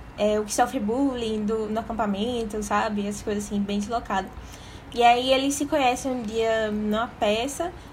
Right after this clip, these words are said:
é, ficam amigos, né? Tipo, trocando correspondência e tal. E aí eles combinam de fugir juntos. E aí, <laughs> aí esse sonho é assim, vamos fugir de casa, vamos viver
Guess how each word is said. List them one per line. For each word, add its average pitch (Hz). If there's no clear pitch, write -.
é, 220
ficam 226
amigos, 240
né? 226
Tipo, -
trocando 220
correspondência 233
e -
tal. 220
E 226
aí 226
eles 262
combinam 269
de 254
fugir 285
juntos. 262
E 233
aí, 233
<laughs> 285
aí 233
esse 277
sonho 262
é 226
assim, 220
vamos 381
fugir 415
de 349
casa, 294
vamos 285
viver 240